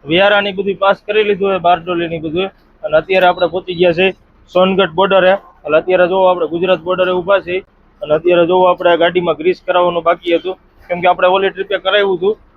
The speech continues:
ત્યાર પછી આપણે ગ્રીસ નહોતું કરાવ્યું. એટલે અત્યારે આપણે અહીંયા ગ્રીસ ને એવું કરાવી લઈ. અને પ્લસ કે બીજા નંબરમાં કે આપણે એક અહીંયા નળી રહી એવડી અવાજ આવી એમ, એટલે એ આપણે એનું વતન કામ કરવાનું છે.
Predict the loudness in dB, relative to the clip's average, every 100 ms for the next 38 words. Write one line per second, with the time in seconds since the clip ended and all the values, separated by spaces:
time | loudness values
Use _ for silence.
0 | _ -2 0 0 0 0 0 0 -2 -2
1 | -4 -4 -2 2 4 4 2 0 2 0
2 | 2 2 2 0 -4 -6 -2 0 0 2
3 | 2 4 2 0 _ _ _ -6 -6 0
4 | 0 0 -4 -6 -2 -2 -2 -2 0 0
5 | 0 0 0 2 2 2 2 0 -6 -20
6 | -4 0 2 4 2 2 2 2 4 4
7 | 0 -10 -20 -20 -20 -20 -18 -16 -14 -14
8 | -16 -8 0 4 4 4 4 4 2 0
9 | -6 -16 -2 0 2 2 2 2 2 2
10 | 0 -2 -4 -6 -2 -2 0 -2 0 0
11 | -2 -8